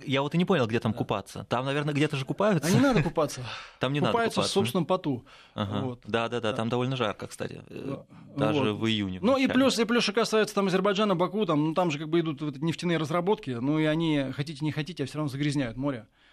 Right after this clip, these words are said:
Speaker 2: А вот, там, ну, невозможно сделать так, чтобы они вообще ничего не загряз-, не загрязняли. Вот, поэтому там, э, не, не так всё это развито. В конце концов, вот Азербайджан довольно много, они за эти тридцать лет там вложили в развитие собственной столицы, там и действительно они много чего понасносили и понастроили всяких красивых стеклянных домов.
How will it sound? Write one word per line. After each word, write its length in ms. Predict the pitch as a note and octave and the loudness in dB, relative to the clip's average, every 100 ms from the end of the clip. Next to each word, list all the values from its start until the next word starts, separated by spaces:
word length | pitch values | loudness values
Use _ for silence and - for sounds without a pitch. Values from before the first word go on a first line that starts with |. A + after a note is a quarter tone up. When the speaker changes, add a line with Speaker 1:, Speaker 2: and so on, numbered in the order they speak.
| _ - | _ -10
Speaker 2:
А 120 | B2+ | -6
вот, 300 | B2+ B2 B2 | -6 -8 -8
там, 260 | C3 B2 C3 | -4 -2 0
ну, 40 | |
невозможно 420 | D3+ D#3 D#3 C3 | 2 2 0 -2
сделать 220 | B2 C3 B2 | -2 -2 -2
так, 140 | C#3+ | -2
чтобы 160 | C3 B2 | -4 -6
они 80 | |
вообще 220 | C#3 C#3 C3 | -4 -2 -4
ничего 220 | - A#2+ | -6 -12
не 40 | |
загряз-, 280 | A#2+ A#2 A#2+ | -14 -18 -8
не 140 | C#3+ C#3 | -2 0
загрязняли. 520 | C3+ C#3 C3 A2 A2 | 0 -2 -2 -4 -8
Вот, 160 | A#2+ A#2 | -16 -4
поэтому 460 | C3 C#3+ C#3 A#2 A#2 | -4 -4 -8 -12 -10
там, 240 | B2+ A#2+ A#2 _ _ _ - | -8 -8 -10 _ _ _ -20
э, 120 | B2+ B2 | -18 -6
не, 160 | D3+ D3 | -4 -2
не 140 | F3+ | 0
так 160 | G3 F#3+ | 0 -2
всё 140 | F3+ | -4
это 120 | E3+ | 0
развито. 320 | F3 C#3 A#2 B2 | 0 0 -6 -6
В 60 | |
конце 180 | E3 - | -4 -2
концов, 260 | E3 E3 C#3+ | -4 -4 -4
вот 120 | C#3+ | -6
Азербайджан 640 | D3 D#3 D#3 D3+ C#3 C3+ | -4 -2 0 0 -2 0
довольно 260 | D3+ D#3 D#3 | 0 2 2
много, 260 | F#3+ E3+ | 0 2
они 160 | C#3+ C3+ | 0 0
за 120 | C3 | -2
эти 100 | C3 | -4
тридцать 300 | - C#3+ - | -6 -8 -4
лет 160 | D#3 D#3+ | -4 -4
там 120 | B2+ | -6
вложили 340 | B2 C3+ C3+ | -6 -4 -4
в 60 | B2+ | -4
развитие 380 | C#3+ C#3+ C3+ A#2+ | -2 -2 -2 -6
собственной 320 | C#3 - C#3 | -12 -12 -8
столицы, 400 | - F#3 C4 D3 | -2 -2 -2 -6
там 220 | B2+ B2+ | -6 -6
и 40 | C#3 | -8
действительно 360 | C#3+ D3 B2 | -10 -10 -10
они 160 | A#2+ A#2 | -12 -8
много 240 | B2 D3 C3 | -4 -4 -4
чего 120 | C3 | -6
понасносили 600 | D3 D3+ - C#3+ A#3+ F3 | -6 -4 -2 -2 0 0
и 40 | |
понастроили 460 | C#3 D3 - D#3+ C#3 | 0 -2 -2 -4 -4
всяких 300 | C3+ C3+ - | -6 -12 -8
красивых 320 | D#3 D3 D3+ | -6 -4 -4
стеклянных 340 | - D3+ D3 C#3 | -6 -4 -2 0
домов. 300 | F3 A3 | 2 0